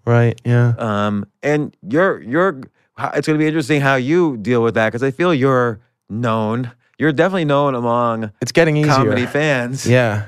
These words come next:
Speaker 2: Right?
Speaker 1: It's
Speaker 2: And
Speaker 1: getting
Speaker 2: s-
Speaker 1: easier. I'm performing more and more in front of people who are there just to see me.
Speaker 2: And, and when, yeah, 'cause I see
Speaker 1: Yeah.
Speaker 2: whenever you're on tour, everybody from that town, like, starts tweeting up, like,
Speaker 1: Yeah.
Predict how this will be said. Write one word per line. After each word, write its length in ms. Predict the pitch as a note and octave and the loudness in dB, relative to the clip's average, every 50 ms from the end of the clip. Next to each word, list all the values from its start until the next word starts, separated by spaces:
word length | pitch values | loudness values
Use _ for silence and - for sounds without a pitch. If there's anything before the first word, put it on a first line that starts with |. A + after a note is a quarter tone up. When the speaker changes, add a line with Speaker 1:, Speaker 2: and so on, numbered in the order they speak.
| - - | -8 -4
Speaker 2:
Right? 240 | - A#2 A#2 A#2+ A#2+ G#2 | 0 0 2 2 0 -2
Speaker 1:
It's 120 | - A2+ B2+ | -2 -2 0
Speaker 2:
And 20 | - | 2
Speaker 1:
getting 180 | D3+ D3 C#3+ | 2 2 2
Speaker 2:
s- 40 | D3 C#3+ C#3 | 0 0 0
Speaker 1:
easier. 180 | C3 A#2+ A#2+ | 0 -2 -2
I'm 140 | A#2 A#2 A2+ | -2 -2 -4
performing 600 | - G#2+ - - C3 C3 C3+ C3 C3 C3 B2 F#2 | -6 -6 -2 0 2 2 2 0 0 -2 -4 -4
more 220 | G2+ B2 B2 B2 | -2 0 0 2
and 80 | B2 A#2+ | 2 2
more 160 | A#2+ A#2 A#2 | 2 2 2
in 100 | A#2 A2+ | 0 0
front 220 | A2 - C3 A#2 A2 | -2 -2 -2 -2 -2
of 100 | G#2+ - | -4 -4
people 320 | - A#2 - A#2 A2+ A2 | -4 -4 0 0 0 2
who 140 | G#2 A2 G#2+ | 2 2 0
are 60 | G#2+ | 2
there 260 | G#2+ A2 A2 A2 G#2+ | 2 2 2 0 0
just 240 | G2+ A2 A2+ G2+ - | -2 -4 -4 -6 -6
to 80 | - - | -8 -8
see 160 | - - G#2+ | -6 -4 -2
me. 320 | G#2 G#2 G2 F#2+ F2+ F2 _ _ _ - | 0 0 0 -2 -2 -6 _ _ _ -4
Speaker 2:
And, 240 | A#2+ C#3+ D3 - - | -4 -4 -2 -2 -2
and 160 | D3 C#3+ C#3+ | -2 -2 -2
when, 180 | C#3+ D3 D#3+ | -2 -4 -4
yeah, 260 | - - - F#3+ F#3 D#3 | -4 -2 0 0 0 0
'cause 160 | - C#3 C#3+ | -2 -2 0
I 80 | D3 | 2
see 180 | A#2 A#2 A2+ G#2+ | 4 4 4 4
Speaker 1:
Yeah. 80 | G#2 G#2 | 4 2
Speaker 2:
whenever 320 | C#3+ C#3 C#3+ D3 C#3 D3+ | 2 2 0 0 0 0
you're 300 | C#3+ C#3 C#3 C3+ C3 B2+ | 0 2 2 2 2 2
on 180 | B2 A#2+ A2 G2+ | 0 -2 -6 -8
tour, 500 | - D3 D3+ D3 B2+ A2 G#2+ G#2 F#2+ - | -8 -4 -2 0 2 2 0 0 -2 -4
everybody 400 | - G#2 A2 A#2 G#2 A#2+ A#2+ A#2 | -6 -8 -6 -4 -4 -4 -4 -4
from 100 | G#2+ A#2+ | -6 -6
that 180 | A#2 A2+ A2 G2 | -4 -4 -4 -4
town, 440 | - B2 A2 B2+ B2+ A#2+ A2 G#2 G2+ | -6 -6 -4 -2 -2 -2 -2 -4 -4
like, 280 | G2 G2 G2 F2+ - | -4 -4 -4 -6 -8
starts 380 | - - - - G2+ G#2 G#2 - | -14 -16 -10 -6 -6 -6 -6 -10
tweeting 340 | - - A2+ A2 G#2+ A2 A#2 | -14 -12 -10 -8 -8 -8 -8
up, 220 | C3+ C3+ A2 - | -8 -10 -10 -10
like, 240 | G#2 G#2 G#2 G#2 G#2+ | -10 -8 -6 -2 0
Speaker 1:
Yeah. 320 | A#2+ A#2+ A#2 A2 G#2+ G#2 | 2 4 4 4 2 0